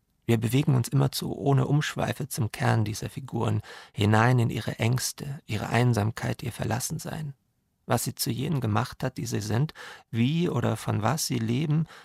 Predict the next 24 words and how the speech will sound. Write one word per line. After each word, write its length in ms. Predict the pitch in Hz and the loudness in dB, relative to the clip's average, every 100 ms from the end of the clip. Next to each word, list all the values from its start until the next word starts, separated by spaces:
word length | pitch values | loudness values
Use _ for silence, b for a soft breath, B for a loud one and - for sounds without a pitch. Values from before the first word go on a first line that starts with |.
| B | B
das 180 | 120 - | -2 -2
erfahren 520 | - 117 113 120 117 | -2 0 2 0 0
wir 80 | 123 | -2
nicht, 520 | - 123 - - - | -4 -6 -12 -16 -2
können 200 | 113 107 | 0 4
wir 80 | 110 | 2
uns 180 | 107 | 2
höchstens 420 | 127 127 - 110 - | 0 -2 -2 -4 -4
herbeifantasieren. 1000 | 123 117 - 143 - - - 165 151 139 _ _ _ | -2 -2 -2 -8 -8 -8 -6 -8 -10 -12 _ _ _
Obwohl 260 | - 120 143 | -2 2 4
immer 240 | 147 170 | 4 4
wieder 200 | 147 135 | 2 0
Details 500 | 123 - 147 147 175 | -2 -6 -6 -4 -4
in 80 | 117 | -2
den 140 | 107 | -2
Blick 240 | 101 123 - | -2 -4 -2
genommen 400 | 110 104 101 101 | 0 0 0 0
werden, 260 | 107 107 - B B | 0 0 -2 B B
Kleinigkeiten 760 | - 120 135 135 - 127 120 123 | 0 2 4 2 -2 -2 0 0
unsere 320 | 107 - - | 0 -2 -2
Aufmerksamkeit 960 | 117 123 117 107 - 113 107 - 113 - | -2 0 0 -2 -2 -4 -4 -4 -6 -6
zu 80 | |
fesseln 460 | - 127 123 117 101 | -6 -4 -4 -4 -4
vermögen, 520 | - 104 104 107 110 | -2 0 2 2 0